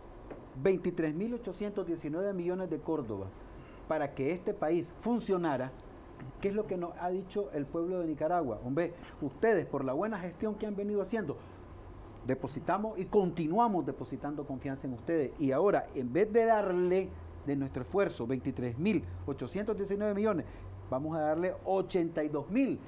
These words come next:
quinientos ochenta y dos millones de Córdoba. Eso es lo que dice prácticamente esa lámina. Mira, por ejemplo, en el gasto de capital, que a mí me, a mí, a, a mí me gusta mucho centrarme en, en la inversión de capital,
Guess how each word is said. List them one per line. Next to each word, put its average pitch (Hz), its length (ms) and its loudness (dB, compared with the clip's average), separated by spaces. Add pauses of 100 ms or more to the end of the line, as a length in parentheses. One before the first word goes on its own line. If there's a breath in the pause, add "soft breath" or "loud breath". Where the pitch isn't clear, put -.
(120)
quinientos 160 480 0
ochenta 190 380 -4
y - 20 -2
dos 170 180 0
millones 135 360 0
de 127 100 -4
Córdoba. 139 420 0 (120)
Eso 233 380 4
es 247 140 2
lo 233 140 4
que 208 140 2
dice 214 300 2
prácticamente 208 720 -2
esa 196 140 -4
lámina. 165 400 -4 (480 loud breath)
Mira, 180 280 8
por 247 120 8
ejemplo, 226 320 4
en 214 80 2
el 175 80 4
gasto 196 320 2
de 196 100 4
capital, 170 440 0
que 139 80 -4
a - 40 0
mí 165 120 2
me, 202 260 -2
a 139 80 -4
mí, 151 100 0
a, 143 100 -6
a 143 220 -4
mí 180 120 0
me 208 160 2
gusta 196 320 -2
mucho 196 280 -4
centrarme 175 720 0
en, 156 100 -4
en 151 80 0
la 147 60 2
inversión 139 400 -2
de 175 100 -2
capital, 170 520 0